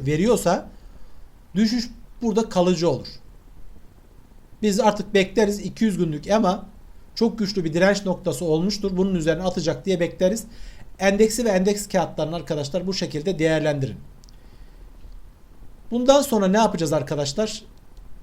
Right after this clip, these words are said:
Endeksi geçtikten sonra borsa şu an karanlık odadan çıktı, kapattılar. Yani altıyı on geçiyor. Bundan sonra ne yapacağız? Kardemir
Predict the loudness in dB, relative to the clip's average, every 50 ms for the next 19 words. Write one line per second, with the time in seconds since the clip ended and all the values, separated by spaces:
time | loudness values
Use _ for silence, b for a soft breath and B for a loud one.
0 | -16 -12 -8 -6 -2 -2 -2 -2 -2 -4 -2 -2 -2 -2 -6 -10 -2 0 0 0
1 | 0 -2 -2 -2 0 0 -2 -2 -4 -12 -14 -16 -14 -14 -12 -14 -8 0 2 2
2 | 2 2 -2 -6 -4 -4 -4 -4 -4 -6 -4 -4 -4 -4 -6 -6 -8 -6 -6 -4
3 | -6 -6 -8 -8 -12 -12 -14 -10 -10 -8 -8 -8 -10 -10 -10 -14 -14 -14 -16 -18
4 | -20 -20 -20 -20 -20 -20 -20 -20 -20 -20 -20 -20 -20 -20 -20 -20 -20 -20 -20 -18
5 | -10 -6 -6 -6 -6 -6 -10 -12 -6 -4 -4 -4 -2 0 0 2 2 2 -2 -4
6 | -6 -8 -14 -14 -14 -18 -20 -20 -20 -20 -20 -20 -20 -20 -20 -20 -20 -20 -20 -20
7 | -20 -20 -20 -20 -20 b b b b b b b b b b b b b -8 -2
8 | 0 4 6 6 6 6 4 0 0 2 4 6 6 6 6 4 2 2 2 2
9 | -2 -8 -12 -16 -18 -18 -18 -20 -20 -20 -20 -20 -20 -2 4 6 6 6 6 4
10 | 2 2 2 0 -2 -6